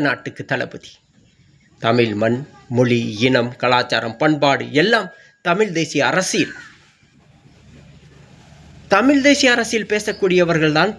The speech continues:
தமிழ் மண்ணில் நாம் இருக்கிறோம், நாம் தமிழர்கள், அவர்கள் தான் வாக்களிக்க வேண்டும். திராவிடனுக்கு வாக்களிக்கிறார்கள் தமிழக இளைஞர்கள். இந்த நாடு குட்டிச்சவரா போகாது. மீண்டும் தப்பு செய்றாங்க. ஒரு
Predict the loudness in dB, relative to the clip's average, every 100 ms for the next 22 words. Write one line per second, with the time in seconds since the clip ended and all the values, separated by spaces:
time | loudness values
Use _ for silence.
0 | 0 2 2 2 2 2 2 2 2 2
1 | 2 0 2 2 4 2 2 2 4 6
2 | 4 0 -2 -2 0 2 0 0 0 0
3 | -2 0 0 2 2 2 0 -6 -12 -20
4 | -20 -20 -20 -20 -20 _ _ _ -4 0
5 | 2 2 2 0 -2 -4 0 0 2 0
6 | 0 2 2 2 -2 -8 -10 -4 0 2
7 | 2 2 0 0 -2 -4 -8 -14 -20 _
8 | _ _ _ _ _ _ _ _ _ _
9 | _ _ _ -20 _ _ _ _ _ _
10 | _ -8 -2 2 2 2 -2 -2 -2 2
11 | 2 2 -2 -4 -4 -4 -6 -18 _ _
12 | _ -20 -20 _ _ -20 -4 2 4 4
13 | 2 2 0 0 -2 0 0 -2 -6 -18
14 | _ _ _ _ -20 _ -6 -2